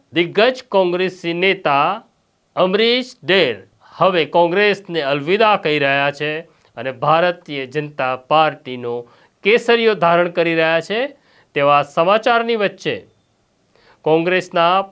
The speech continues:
પૂર્વ ધારાસભ્ય પ્રતાપ દુધાતે કહ્યું કે જે નેતાઓ કોંગ્રેસ છોડી રહ્યા છે, એ નેતાઓ કોંગ્રેસમાં હતા ત્યારે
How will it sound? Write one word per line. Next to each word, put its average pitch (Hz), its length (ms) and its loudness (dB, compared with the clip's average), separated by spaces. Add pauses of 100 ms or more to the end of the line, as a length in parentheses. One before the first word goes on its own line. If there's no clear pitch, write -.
(160)
પૂર્વ 220 300 0 (280)
ધારાસભ્ય 147 680 0 (320)
પ્રતાપ 165 420 0 (120)
દુધાતે 147 480 -4 (120)
કહ્યું 156 280 -2 (1600)
કે 190 80 2 (100)
જે 240 180 4
નેતાઓ 254 440 4 (420)
કોંગ્રેસ 208 520 0
છોડી 214 320 0
રહ્યા 160 380 2
છે, 180 120 -2 (320)
એ - 20 -6 (100)
નેતાઓ 156 360 0 (140)
કોંગ્રેસમાં 151 580 -6
હતા 139 360 -4 (640)
ત્યારે 139 380 0